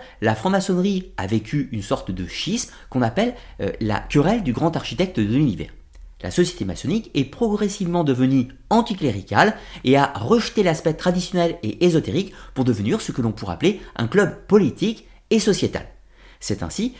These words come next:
que certaines personnes qui faisaient partie de l'institution maçonnique vont s'en séparer, conserver la mécanique rituelle pour créer des sociétés parallèles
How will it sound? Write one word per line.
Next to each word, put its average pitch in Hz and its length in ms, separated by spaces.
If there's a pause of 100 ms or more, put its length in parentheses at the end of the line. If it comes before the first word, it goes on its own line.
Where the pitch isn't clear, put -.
(200)
que 139 100
certaines 226 320
personnes 185 300
qui 180 80
faisaient 110 240
partie 226 500
de 147 80
l'institution 131 580
maçonnique 120 540
vont 135 220
s'en 131 180
séparer, 165 680 (400)
conserver 202 840
la 123 180
mécanique 156 380
rituelle 139 380
pour - 140
créer - 160
des 135 120
sociétés 160 400
parallèles 139 600